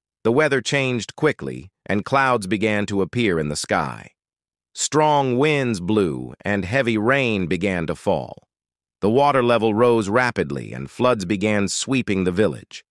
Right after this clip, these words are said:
Ahmed found himself running away from the floods, and all he could do was watch his house and possessions sink into the water.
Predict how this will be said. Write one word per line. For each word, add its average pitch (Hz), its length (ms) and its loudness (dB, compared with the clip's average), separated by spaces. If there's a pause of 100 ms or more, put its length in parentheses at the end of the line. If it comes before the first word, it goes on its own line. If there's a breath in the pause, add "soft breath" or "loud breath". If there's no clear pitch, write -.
(520)
Ahmed 120 380 2
found 120 260 0
himself 104 400 2
running 120 280 2
away 110 300 4
from 85 180 -2
the 73 80 -2
floods, 69 540 -2 (260)
and 95 160 0
all 131 220 4
he 139 140 -2
could 120 180 -2
do 127 260 2
was 104 240 0
watch 120 360 0
his 98 180 -2
house 110 440 -2 (220 soft breath)
and 87 160 -2
possessions 92 640 0
sink 117 300 -2
into 104 200 0
the 92 100 2
water. 92 480 -2